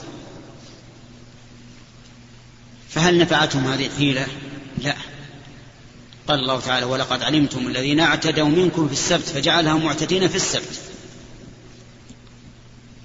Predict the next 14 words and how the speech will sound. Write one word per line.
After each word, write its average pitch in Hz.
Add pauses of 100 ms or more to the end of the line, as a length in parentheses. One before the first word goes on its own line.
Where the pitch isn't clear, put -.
(200)
فقلنا 143
لهم 131 (100)
كونوا 151 (120)
قردة 165
خاسئين". 143 (2000)
أمرهم 139
الله 139
عز 123
وجل 135
أمرا 139
كونيا 135
أن 135
يكونوا 135
قردة، 160